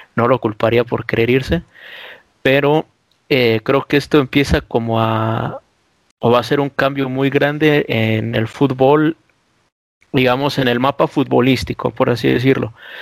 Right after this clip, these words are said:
Eh, Messi jugando en un equipo que no sea Barcelona. Efectivamente, yo creo, o por lo que se está hablando, que su siguiente equipo sería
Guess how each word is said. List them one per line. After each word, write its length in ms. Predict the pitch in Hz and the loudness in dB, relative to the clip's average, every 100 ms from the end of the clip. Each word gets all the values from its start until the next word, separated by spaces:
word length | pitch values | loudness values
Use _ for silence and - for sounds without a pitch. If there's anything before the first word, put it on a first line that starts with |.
| - - - | -18 -18 -4
Eh, 560 | - 117 113 113 117 120 | 0 2 4 2 2 2
Messi 280 | 127 123 139 | 0 -2 -2
jugando 400 | 131 120 120 123 | 0 0 0 -2
en 60 | 123 | -2
un 80 | 123 | -2
equipo 380 | 123 127 123 | -2 -2 -2
que 120 | - 113 | -2 -2
no 160 | 117 | -2
sea 540 | - 117 117 113 110 - - | 0 0 0 -2 -6 -14 -4
Barcelona. 640 | 120 117 123 131 127 113 - - - - - - _ | -2 0 0 0 -2 -6 -14 -20 -20 -20 -20 -20 _
Efectivamente, 1160 | - 123 113 120 156 165 170 175 - 165 - - _ _ - | -2 0 0 0 2 2 0 0 2 2 2 -4 _ _ -4
yo 200 | 131 135 - | 0 0 0
creo, 360 | 120 135 180 | 0 2 2
o 100 | 170 - | 2 0
por 180 | 120 120 | 0 0
lo 160 | 117 | -2
que 100 | - | -4
se 120 | - | -4
está 160 | 120 - | -4 -2
hablando, 500 | 127 135 135 135 120 | 0 0 0 0 0
que 180 | - 113 | 0 0
su 140 | - | -2
siguiente 460 | - 117 127 131 139 | -6 -4 -2 -2 -2
equipo 360 | - 135 - 127 | -2 -4 -2 -2
sería 560 | - 120 120 120 120 | 0 2 2 0 -4